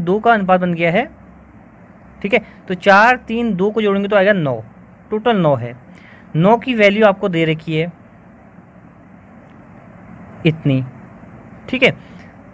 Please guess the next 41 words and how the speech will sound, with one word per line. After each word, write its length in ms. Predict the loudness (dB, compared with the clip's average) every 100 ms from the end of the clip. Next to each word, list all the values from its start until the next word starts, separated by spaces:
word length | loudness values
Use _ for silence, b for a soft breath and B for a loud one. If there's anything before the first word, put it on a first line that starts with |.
| -8
यहाँ 120 | -4
पर 80 | -4
लिख 120 | -4
देते 200 | -4 -4
हैं 160 | -4 -2
चार, 460 | 0 2 0 -4 -14 -20 -20 -20 -20 -20 -12
तीन 380 | -10 -8 -8 -10 -14 -20 -20 -20 -20 -20 -20 -14
और 80 | -14
दो। 220 | -14 -18 -18 -20 -20 -20 -20 -20 -20 -20 -20 -8 2
तो 60 |
आपको 240 | 2 2 -2
पहले 400 | 0 0 2 2
हिस्से 280 | 0 -2 0
का, 100 | 0
मतलब 260 | 0 -4 -10 -8
चार 240 | 2 2 4
का 80 | 2
याद 200 | 0 -2
करना 220 | -8 -8
है। 180 | -10 -14 -20 -20 -20 B B -6
तो 60 |
पहले 200 | 0 2
इसको 200 | 0 -2 -8 0
काट 200 | 0 0
लेते 240 | -2 -4
हैं, 40 | -4
यहाँ 100 | -4
पर 160 | -6 -10 -20 -10 0
चार 220 | 2 2
से 120 | 0
काटेंगे, 480 | -2 0 -2 -6 -4
नौ 220 | -2 0
से 120 | 2
काटेंगे, 420 | 0 0 -2 -4 -8 -18 -20 -20 -20 -20 -14 -4
नौ 220 | 2 2
दूनी 180 | 2 0
अठारह, 460 | 0 0 0 -2 -6 -20 -20 -20 -20 -20 -20 -14
ठीक 140 | -6
है। 100 | -6 -6 -18 -20 B -10
कितना 240 | -6 0 2
बचा? 240 | 2